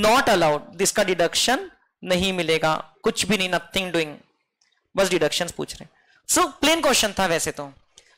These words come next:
तो I think अगर आप, अ, question four भी करते थे तो उतना difficult नहीं जाता था। बोलो, अब पूरा अपन ने कर लिया, क्या लगता है? सेवेंटी, अपन एक फ़ोर्टी टू marks का paper किया, actually फ़िफ़्टी सिक्स marks का किया है, actually sixty marks का किया है,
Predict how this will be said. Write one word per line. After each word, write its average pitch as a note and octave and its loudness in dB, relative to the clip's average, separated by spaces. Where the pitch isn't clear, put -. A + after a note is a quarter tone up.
तो B3+ 2
I A3 2
think F4+ 0
अगर C#4+ 4
आप, D4 2
अ, A3 6
question G#3+ 2
four B3 2
भी E4+ 4
करते E4 2
थे F4 0
तो F4+ 2
उतना D4 2
difficult G#3+ 0
नहीं F3+ -4
जाता C#3+ -4
था। C#3+ -14
बोलो, C#4 4
अब - 0
पूरा C4 4
अपन C4 2
ने C#4 2
कर B3 4
लिया, A#3 2
क्या C#4 4
लगता C#4 2
है? D4+ 0
सेवेंटी, B3 4
अपन A#3+ 0
एक D4+ 0
फ़ोर्टी B3+ 2
टू D#4+ 0
marks D4+ 2
का D4 2
paper A#3 2
किया, C4 2
actually C#4+ -2
फ़िफ़्टी D4 -2
सिक्स D4+ 0
marks A3+ 0
का F#3 0
किया D#3 -4
है, C3+ -14
actually C#4+ 2
sixty E4 2
marks A3 2
का F3 0
किया D#3 -2
है, C#3 -12